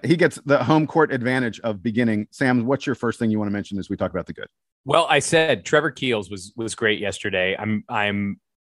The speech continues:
Speaker 2: between, I'll give you the, I'll give you the, the preview ahead of time. I'm gonna take him as my player of the week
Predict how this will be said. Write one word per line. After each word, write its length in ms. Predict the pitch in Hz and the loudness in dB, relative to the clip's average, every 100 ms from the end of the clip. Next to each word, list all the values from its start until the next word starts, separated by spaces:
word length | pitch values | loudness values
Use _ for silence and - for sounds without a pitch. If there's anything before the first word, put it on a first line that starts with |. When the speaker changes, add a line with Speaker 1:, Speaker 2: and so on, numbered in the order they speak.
| _ - | _ -8
Speaker 2:
between, 460 | 123 - 135 135 | -6 0 0 0
I'll 140 | 139 151 | -2 -2
give 180 | 139 170 | 0 0
you 80 | |
the, 220 | 143 123 104 - | 0 0 -4 -6
I'll 100 | 123 | -4
give 160 | 120 139 | -2 0
you 60 | |
the, 160 | 120 113 - | 0 0 -4
the 120 | 117 | -8
preview 360 | - 131 123 120 | -4 -2 0 0
ahead 140 | 120 | 2
of 80 | 123 | 0
time. 220 | - 92 | -2 -4
I'm 100 | 92 | -4
gonna 160 | 104 101 | -4 -4
take 240 | - 107 | -2 -2
him 80 | 117 | -2
as 120 | 98 | -4
my 100 | 98 | -8
player 300 | 90 - 98 | -8 -6 -4
of 60 | 92 | -4
the 80 | 87 | -6
week 240 | 90 - | -12 -14